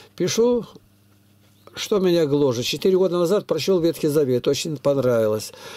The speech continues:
Пришёл в церковь по обыкновению, рассказал батюшке, какое впечатление на меня это произвело. Он меня выслушал и спросил: 'А Новый Завет ты читал?' Так как я его не читал, ответил: 'Нет, не читал.' Тогда он говорит:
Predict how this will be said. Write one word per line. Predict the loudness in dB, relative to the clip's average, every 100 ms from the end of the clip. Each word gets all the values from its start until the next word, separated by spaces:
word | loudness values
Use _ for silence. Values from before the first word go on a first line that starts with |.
| -12
Пришёл | -6 -2 -2
в | 0
церковь | 0 0 -2 -2
по | -2
обыкновению, | 0 0 2 2 2 0
рассказал | 0 0 0 0
батюшке, | 0 0 -2 -8 -6
какое | -6 -2 -2
впечатление | -2 -6 -4 0 0 2 2
на |
меня | 2 2
это | 0 0
произвело. | 0 0 0 0 2 2
Он | 0
меня | 0 2
выслушал | 0 -2 -4 -4
и | -4
спросил: | -2 -2 0 0 0
'А | 2
Новый | 2 2 2
Завет | 2 0 -2
ты | -2
читал?' | -2 0 0 -2 _ -18 -18 -20 -20 -8
Так | -6 -4
как | 0
я | 2 2
его | 2 2
не | 2 0 -2 -4
читал, | -4 -2 0 0
ответил: | 0 0 0 0
'Нет, | 2 2 0 -6 -16
не | -10 -8
читал.' | -8 -6 -6 -6 -10 _ _ -20 -20 -6
Тогда | 0 0
он | 0
говорит: | 0 0 0